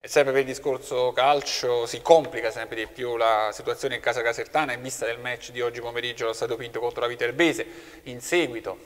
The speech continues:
ai tamponi effettuati nelle ore, nella giornata di ieri, sono emersi ulteriori tre casi di positività al coronavirus all'interno del gruppo squadra. I tre testati in questione si vanno ad aggiungere ai sette già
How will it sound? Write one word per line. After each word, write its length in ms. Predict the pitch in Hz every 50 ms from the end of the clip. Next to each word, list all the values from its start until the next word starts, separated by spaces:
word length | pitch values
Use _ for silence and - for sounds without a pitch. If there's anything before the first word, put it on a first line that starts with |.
| - -
ai 160 | - 127 127
tamponi 340 | - 120 117 120 - 139 135
effettuati 480 | 123 120 - 127 123 - 131 120 123 123
nelle 600 | 120 120 117 117 117 113 113 113 110 110 110 - -
ore, 360 | 139 143 143 139 131 123 117
nella 200 | 113 120 120 117
giornata 260 | 113 127 123 131 127 127
di 120 | 127 131
ieri, 240 | 147 170 175 156 135
sono 180 | 117 123 117
emersi 380 | 123 131 135 131 - - - 127
ulteriori 440 | 117 117 - - 156 143 139 127 117
tre 200 | - 135 131 -
casi 280 | - 143 135 131 131
di 100 | 123 127
positività 520 | 120 123 127 123 123 123 120 120 120 131 123
al 80 | 120
coronavirus 760 | - - 123 123 123 120 117 117 143 165 170 160 135 - - -
all'interno 480 | 113 113 117 113 - 135 127 127 127
del 120 | 123 123 120
gruppo 300 | 123 123 120 - 123 120
squadra. 540 | - - - 151 170 170 147 123 117 95 - - - - - - -
I 100 | - 131
tre 200 | - 156 151 151
testati 380 | 147 135 - - 147 139 131
in 60 | 123 -
questione 300 | - 127 - 180 165 139
si 80 | 120
vanno 160 | 120 120 120
ad 80 | 120 117
aggiungere 480 | 117 123 143 175 175 143 135 120 113 101
ai 220 | - - 120 123
sette 460 | 120 - - 190 170 - - - 117 117
già 240 | 120 127 123 117